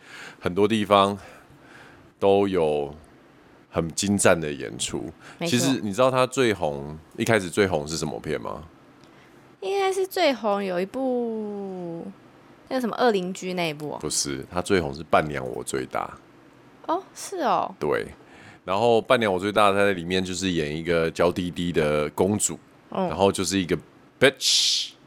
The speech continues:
Speaker 2: 是哦。
Speaker 1: 对，就是那个角色。然后因为，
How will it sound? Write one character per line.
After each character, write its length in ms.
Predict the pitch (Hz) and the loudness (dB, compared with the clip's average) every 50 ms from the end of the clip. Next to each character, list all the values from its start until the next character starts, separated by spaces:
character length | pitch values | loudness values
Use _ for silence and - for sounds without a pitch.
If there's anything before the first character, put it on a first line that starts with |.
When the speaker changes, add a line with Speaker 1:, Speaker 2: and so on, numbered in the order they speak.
| - - - - - | -20 -20 -20 -20 -18
Speaker 2:
是 220 | - - - - 285 220 | -14 -10 -6 -2 0 2
哦。 160 | 160 - 80 - | 2 0 0 0
Speaker 1:
对， 260 | 78 76 73 76 73 71 | 0 0 0 0 -2 -6
就 100 | - - | -6 -6
是 120 | 92 87 90 | -4 0 0
那 100 | 92 87 | 2 2
个 80 | 82 | 2
角 260 | 76 - 80 - - - | 0 -2 -2 -4 -2 -2
色。 360 | - - - 65 58 57 - - 87 | -4 -4 -4 -4 -4 -6 -8 -10 -6
然 120 | 90 101 127 | 0 2 2
后 100 | 160 180 | 2 2
因 100 | 196 208 | 2 0
为， 160 | 202 196 | 0 0